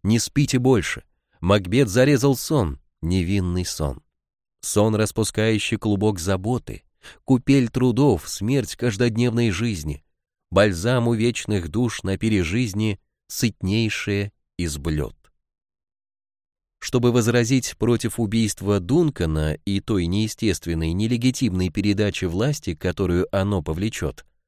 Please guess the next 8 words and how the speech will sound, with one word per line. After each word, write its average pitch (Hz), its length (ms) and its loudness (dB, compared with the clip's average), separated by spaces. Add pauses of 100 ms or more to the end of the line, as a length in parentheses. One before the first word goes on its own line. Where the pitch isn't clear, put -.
(580)
Макбету 80 520 -2
приходится 147 640 0
прибегнуть 117 580 0
к - 80 -4
этой 117 220 0
весьма 110 340 -2
убедительной 98 720 0
речи 104 400 0